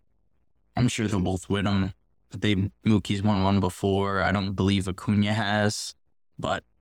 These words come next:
they're always in contention for it. And, you know, the Atlanta Braves have already clinched postseason contention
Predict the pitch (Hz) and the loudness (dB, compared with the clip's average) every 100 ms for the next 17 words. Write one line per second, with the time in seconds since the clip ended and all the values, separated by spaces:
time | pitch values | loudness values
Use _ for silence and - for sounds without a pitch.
0 | _ _ _ _ _ _ _ _ - 110 | _ _ _ _ _ _ _ _ 0 4
1 | 104 101 95 92 90 92 - - - - | 4 4 0 0 -2 -4 -8 -8 -6 -8
2 | - 69 78 - - _ - - - _ | -6 -4 -4 -6 -16 _ -20 -20 -20 _
3 | _ _ 127 120 117 113 104 - - _ | _ _ 0 2 4 2 2 -6 -8 _
4 | _ - 120 95 92 92 - _ _ - | _ 0 2 2 0 -4 -10 _ _ 0
5 | 127 120 175 123 113 101 - - 110 104 | 0 2 0 2 2 0 -2 2 4 4
6 | 87 - 117 101 - - - 113 101 - | 0 -2 -2 -2 -4 -10 -2 0 0 -2
7 | 101 95 92 104 107 98 95 87 131 | -4 -6 -4 -4 -2 -2 -2 0 -2